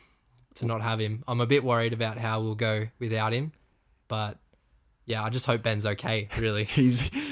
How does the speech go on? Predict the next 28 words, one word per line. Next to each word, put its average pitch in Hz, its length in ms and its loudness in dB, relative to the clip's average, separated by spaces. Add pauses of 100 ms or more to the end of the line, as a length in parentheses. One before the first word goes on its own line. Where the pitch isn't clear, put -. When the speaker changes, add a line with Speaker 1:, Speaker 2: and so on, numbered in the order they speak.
Speaker 2:
he's 139 160 8
on 160 160 6
sabbatical. 113 840 4
Our, 101 380 4
our 110 140 8
toxic 143 420 4
fans 113 480 4
really 113 220 4
drove 113 280 6
him 117 120 6
away. 104 260 6
We 110 140 6
had 131 120 8
a 127 60 6
poll, 104 440 4 (440)
where 117 320 8
would 117 160 4
Ben 110 220 6
rank? 104 420 2
Oh, 101 200 4
well, 113 360 4
how 131 120 10
far 131 180 6
do 117 40 6
you 117 60 6
reckon 113 200 4
Ben 101 280 4
got 98 240 2